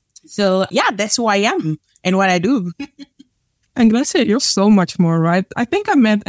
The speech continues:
Speaker 2: Gracia through the platform Black Ladies Talk, where we connected. And ever since then, I've been following her, right?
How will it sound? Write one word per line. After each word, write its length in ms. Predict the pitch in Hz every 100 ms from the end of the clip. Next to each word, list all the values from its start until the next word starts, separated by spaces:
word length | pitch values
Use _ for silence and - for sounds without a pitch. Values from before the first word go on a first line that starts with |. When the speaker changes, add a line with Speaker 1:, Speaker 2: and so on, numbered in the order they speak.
| 190
Speaker 2:
Gracia 640 | 185 180 - 180 165 175 - _ _ _ _ _ _ _ _
through 760 | - - 196 190 185 175 175 175
the 100 | 180
platform 640 | - 180 180 - 180 180
Black 260 | 180 180 -
Ladies 340 | 180 180 -
Talk, 600 | - 254 240 240 240 -
where 180 | 185 180
we 140 | 185
connected. 520 | 175 190 180 196 247 208
And 140 | 196
ever 180 | 202 240
since 240 | - 220
then, 160 | 208 196
I've 120 | 196
been 160 | 196 185
following 600 | - 196 185 180 180 170
her, 400 | 165 160 165 -
right? 360 | 165 165 185